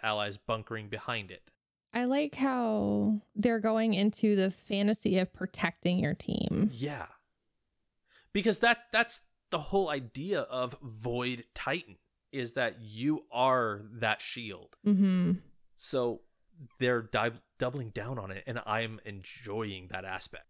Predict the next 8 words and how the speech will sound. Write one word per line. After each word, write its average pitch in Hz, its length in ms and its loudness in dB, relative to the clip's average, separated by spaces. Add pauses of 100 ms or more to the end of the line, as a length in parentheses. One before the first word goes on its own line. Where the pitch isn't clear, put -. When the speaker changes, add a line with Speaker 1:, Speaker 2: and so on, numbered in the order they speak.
Speaker 2:
Yeah. - 320 -2 (580)
I 226 1040 2 (520)
do 226 440 4
like 196 640 0 (100)
the 180 600 2
Warlock 220 560 2
one, 185 600 2
um, 165 540 0